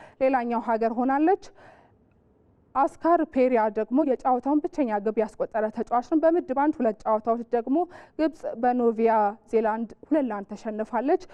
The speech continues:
ጃፓን በስድስት ነጥብ ምድቡን በበላይነት ስት-፣ እየመራች ትገኛለች። በምድብ ሁለት ደግሞ ፓናማ ከኡክራይና ተገናኝተው ጨዋታቸውን በአንዳቻ አጠናቀዋል። ምድቡን ፓራጓይ በአራት ነጥብ እየመራች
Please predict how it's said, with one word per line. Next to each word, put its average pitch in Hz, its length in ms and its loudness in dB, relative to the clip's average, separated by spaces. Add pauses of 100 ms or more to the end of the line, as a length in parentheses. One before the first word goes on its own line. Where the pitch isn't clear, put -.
(160)
ጃፓን 349 400 0
በስድስት 269 360 -6
ነጥብ 254 220 -6
ምድቡን 226 380 -6
በበላይነት 220 540 -4
ስት-፣ - 220 -14
እየመራች 226 500 -2
ትገኛለች። 262 640 -2 (280)
በምድብ 311 400 0
ሁለት 240 300 0 (100)
ደግሞ 240 220 0 (380)
ፓናማ 262 380 0 (240)
ከኡክራይና 220 1080 -2 (280)
ተገናኝተው 220 560 -4 (220)
ጨዋታቸውን 294 640 0
በአንዳቻ 233 440 -4
አጠናቀዋል። 220 640 -2
ምድቡን 277 420 0
ፓራጓይ 233 460 0 (260)
በአራት 254 340 0
ነጥብ 226 360 -8
እየመራች 220 540 -4